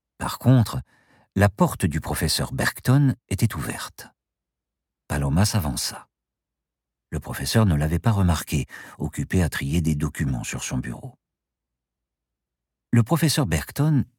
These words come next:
était adorable. Tous les étudiants s'accordaient pour le dire. Il y avait même quelque chose d'incroyable à voir cet homme, sollicité dans le monde entier,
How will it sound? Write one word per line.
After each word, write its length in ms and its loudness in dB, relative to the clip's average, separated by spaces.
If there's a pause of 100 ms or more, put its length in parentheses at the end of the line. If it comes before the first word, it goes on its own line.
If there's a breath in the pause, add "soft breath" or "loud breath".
(120)
était 260 0
adorable. 600 -2 (880)
Tous 120 0
les 200 4
étudiants 320 2
s'accordaient 460 -4
pour 160 -10
le 100 -6
dire. 320 -14 (840)
Il 60 -2
y 80 6
avait 140 4
même 200 4
quelque 280 -2
chose 260 -2
d'incroyable 840 2 (420 soft breath)
à 80 -6
voir 180 2
cet 300 -2
homme, 400 -4 (140)
sollicité 600 0
dans 140 -2
le 80 -2
monde 320 4
entier, 460 -4